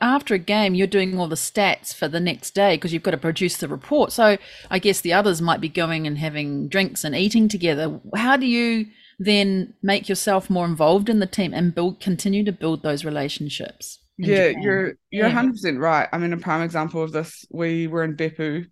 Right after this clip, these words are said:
Speaker 2: um, a couple of weeks ago at camp, and we played a game on the last, last day of camp, and we had a team dinner afterwards, and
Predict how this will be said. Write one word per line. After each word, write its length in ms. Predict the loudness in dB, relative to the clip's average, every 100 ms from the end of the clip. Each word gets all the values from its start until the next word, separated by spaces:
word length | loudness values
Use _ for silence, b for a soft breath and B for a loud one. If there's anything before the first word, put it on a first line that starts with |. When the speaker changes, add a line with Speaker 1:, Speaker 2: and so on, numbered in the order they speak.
| _ -4
Speaker 2:
um, 160 | -4
a 40 | -2
couple 260 | -2 -2
of 80 | -2
weeks 220 | -2 -4
ago 260 | -4 -2 0
at 160 | -2 -4
camp, 380 | -4 -4 -4 -6 _ _ _ _ _ -6
and 420 | -2 0 0 -2
we 160 | -2 -4
played 320 | -2 0 0
a 40 | 0
game 260 | 0 0
on 100 | -2
the 100 | -2
last, 520 | -2 -2 -4 -14 -20 _ -4
last 340 | -2 -2 -4
day 140 | -2
of 80 | -2
camp, 340 | -2 -2 -2 -4
and 240 | -6 -8 _ -4
we 140 | 0
had 100 | 2
a 60 | 0
team 300 | -2 -2 -2
dinner 380 | -2 -2 -4 -4
afterwards, 560 | -6 -4 -6 -6 -8 -20 _ _ _ _ _
and 640 | -2 0 0 0 -2 -4